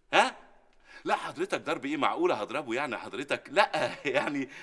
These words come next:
حضرتك، ها؟ لا بديله مرتبه طبعًا، بديله مرتبه.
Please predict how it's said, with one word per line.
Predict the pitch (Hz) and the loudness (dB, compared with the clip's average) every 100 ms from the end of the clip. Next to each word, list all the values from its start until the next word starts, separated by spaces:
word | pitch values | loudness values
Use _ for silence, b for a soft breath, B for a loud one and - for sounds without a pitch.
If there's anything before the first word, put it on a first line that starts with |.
| B | B
حضرتك، | - 143 196 190 - - | -10 -4 -2 -2 -6 0
ها؟ | 202 262 - - - - _ _ _ - | 0 0 -6 -20 -20 -20 _ _ _ -10
لا | - | -8
بديله | 113 92 220 240 | -8 -4 -2 2
مرتبه | 196 - 247 220 | 0 2 -2 0
طبعًا، | 220 247 160 - | 0 0 -2 -6
بديله | 143 214 226 | -8 -4 -2
مرتبه. | 180 - 226 | -2 0 -2